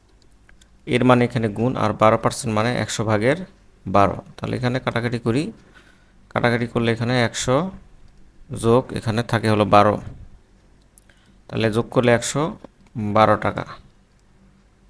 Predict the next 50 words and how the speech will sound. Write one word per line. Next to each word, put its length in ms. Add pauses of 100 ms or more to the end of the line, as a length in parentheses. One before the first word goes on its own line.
(300)
তাহলে 240
ক্রয় 200
মূল্য 160
যদি 160
একশো 220
টাকা 260
হয়, 240
তাহলে 220 (120)
বিক্রয় 260
মূল্য 160
হবে 180
একশো 180
বারো 240
টাকা, 220 (280)
যদি 160
বারো 200
পার্সেন্ট 340
লাভে 160
যদি 320
বিক্রয় 300
করে। 200
তাহলে 200
আমরা 200
লিখবো 280
এখানে 220 (1900)
যে 60
বারো 240
পার্সেন্ট 280
লাভে 180
ক্রয় 180
মূল্য 140
একশো 200
টাকা 140
হলে 160
বিক্রয় 240
মূল্য 200
হবে 120 (100)
একশো 240 (120)
যোগ 260
বারো 280
সমান 180
সমান 180
একশো 220
বারো 220
টাকা। 160 (760)
তাহলে 160
আমাদের 280
বের 100
করতে 200
হবে 120